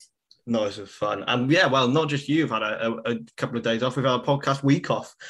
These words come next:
Um, I was away last week as well. So it's all, uh, it's all a lot of stuff to cover this week, um, from the recent past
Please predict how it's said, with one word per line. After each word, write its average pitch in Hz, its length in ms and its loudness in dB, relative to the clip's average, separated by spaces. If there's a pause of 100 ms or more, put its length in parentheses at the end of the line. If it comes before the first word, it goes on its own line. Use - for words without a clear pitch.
(260)
Um, 110 320 2
I 107 120 2
was 120 160 0
away 107 200 2
last 104 320 -2
week 110 180 -4
as 107 100 -6
well. 117 240 0
So 104 180 -2
it's 107 140 -4
all, 113 240 2
uh, 107 160 -2 (340)
it's - 140 -4
all 170 300 4
a 165 40 -2
lot 185 180 6
of 185 80 -2
stuff - 300 -2
to 156 80 -4
cover 151 300 0
this 110 240 -4
week, 110 340 -4
um, 107 260 -2
from 113 240 -2
the 110 80 0
recent 117 400 -2
past - 480 -2